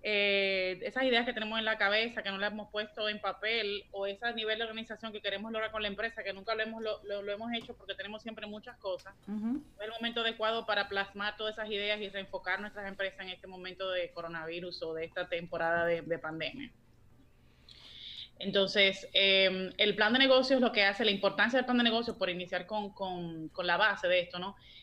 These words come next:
Speaker 1: Es que reenfoca mucho el, al empresario o al dueño de negocio, lo enfoca, lo, lo aterriza a la realidad y eso le da mucho poder para, para saber qué, qué tipo de decisiones decidir en lo adelante.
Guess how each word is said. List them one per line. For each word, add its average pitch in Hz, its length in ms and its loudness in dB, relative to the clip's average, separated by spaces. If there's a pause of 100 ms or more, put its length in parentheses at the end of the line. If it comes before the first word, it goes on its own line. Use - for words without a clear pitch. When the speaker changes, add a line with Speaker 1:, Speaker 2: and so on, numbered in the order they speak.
(120)
Speaker 1:
Es 226 300 2
que 220 200 0
reenfoca 214 480 0
mucho 233 400 0
el, 190 300 2
al 190 120 2
empresario 202 680 2
o 190 120 2
al 180 80 2
dueño 185 240 0
de 214 60 2
negocio, 185 440 0
lo 180 80 -2
enfoca, 214 500 -2
lo, 190 360 2
lo 180 180 0
aterriza 214 640 0
a 190 140 2
la 185 120 0
realidad 190 460 0 (560)
y 208 480 0
eso 214 200 -2
le 226 120 4
da 214 320 6
mucho 226 440 -2
poder 208 340 4
para, 190 240 2
para 185 540 0
saber 208 320 0
qué, 226 140 -8
qué 220 260 -4 (100)
tipo 233 240 -4
de 220 120 2
decisiones 220 300 -2
decidir 208 360 -2
en 208 140 -2
lo 196 80 2
adelante. 165 540 -4